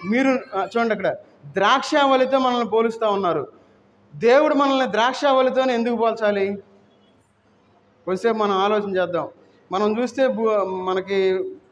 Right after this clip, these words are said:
భూమి మీద చాలా పెద్ద పెద్ద చెట్లు ఉన్నాయి. ఉదాహరణకి కొబ్బరి చెట్టు ఉంది. కొబ్బరి చెట్టు బా-, చాలా గట్టిగా ఉంటుంది మొదలు. మరి కొబ్బరి చెట్టుతో పోల్చొచ్చుగా, లేదంటే తాడి చెట్టుతో పోల్చొచ్చుగా.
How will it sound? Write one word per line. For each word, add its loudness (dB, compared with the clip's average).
భూమి -2
మీద 2
చాలా 2
పెద్ద -2
పెద్ద -2
చెట్లు -4
ఉన్నాయి. -4
ఉదాహరణకి 0
కొబ్బరి 0
చెట్టు -2
ఉంది. -4
కొబ్బరి 2
చెట్టు 0
బా-, 0
చాలా 2
గట్టిగా 0
ఉంటుంది -4
మొదలు. -2
మరి 2
కొబ్బరి 2
చెట్టుతో 2
పోల్చొచ్చుగా, -2
లేదంటే -2
తాడి 0
చెట్టుతో 0
పోల్చొచ్చుగా. -4